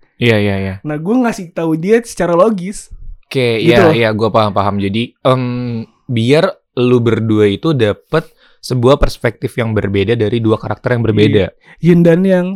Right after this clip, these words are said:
Speaker 2: asik.
Speaker 1: Waduh.
Speaker 2: <laughs> Bisa keseimbangan hidup. <laughs>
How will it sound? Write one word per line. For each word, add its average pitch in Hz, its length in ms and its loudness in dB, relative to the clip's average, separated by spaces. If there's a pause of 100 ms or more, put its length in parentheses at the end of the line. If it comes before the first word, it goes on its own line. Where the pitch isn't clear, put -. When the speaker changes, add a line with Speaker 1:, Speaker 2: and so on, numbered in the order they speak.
(100)
Speaker 2:
asik. 175 540 -2
Speaker 1:
Waduh. 110 260 4 (200)
Speaker 2:
<laughs> - 180 -4
Bisa 226 260 2 (300)
keseimbangan 202 560 4
hidup. 226 340 4
<laughs> - 720 -4